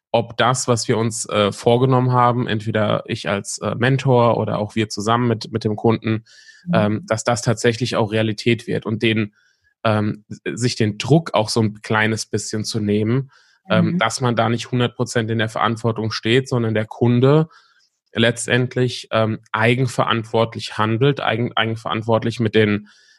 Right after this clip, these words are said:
Speaker 1: ähm, m-, ja, mit dem Input, den derjenige bekommt oder mit den Ergebnissen, die man erarbeitet, ähm, umgehen muss und, ähm, ja, da einfach die,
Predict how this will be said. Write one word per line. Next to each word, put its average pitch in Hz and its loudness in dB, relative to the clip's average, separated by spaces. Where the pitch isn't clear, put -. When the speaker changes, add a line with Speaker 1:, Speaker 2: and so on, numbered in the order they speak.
Speaker 1:
ähm, 104 0
m-, 98 -6
ja, 113 -2
mit 117 -2
dem 113 -2
Input, 135 2
den 135 4
derjenige 135 4
bekommt 139 0
oder 120 2
mit 110 -4
den 113 -4
Ergebnissen, 113 -2
die 123 -2
man 123 0
erarbeitet, 123 -2
ähm, 107 0
umgehen 127 4
muss 147 0
und, 117 0
ähm, 113 0
ja, 113 0
da 110 4
einfach 110 0
die, 120 -2